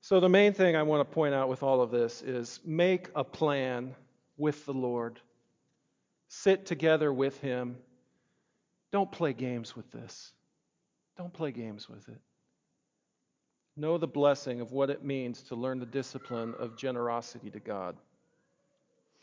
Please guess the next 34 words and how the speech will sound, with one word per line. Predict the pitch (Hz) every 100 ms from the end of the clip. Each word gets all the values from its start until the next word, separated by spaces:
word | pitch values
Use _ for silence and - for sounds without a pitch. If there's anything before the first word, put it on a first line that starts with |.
| _ -
So | 170 160
myself, | 147 - 160 151
I | 151
purposely | 165 160 139 - 135
try | - 135
to | 127
know | 127 123 123
as | 120 -
little | 151 147 147
as | 131 123
I | 113
can | - 139 127
about | 117 120 113 104 - -
finances | - 131 123 123 120 139 127 120
of | 113 113 - _ _
who | - 156
gives | 143 135 135
what | 135 127 127
in | 127
the | 123
church. | 120 127 120 123 - -
And, | 123 113 101 _ _ _ _ _ _ 117
uh, | 113 107 107 104 139 _ - _ 160
I |
just, | 151 147 - _ _
I | 151
don't | 156
want | 143 139
to |
have | 135 135
that | 127 123
in | 131 131
my | 120
mind, | 117 127 135 110 104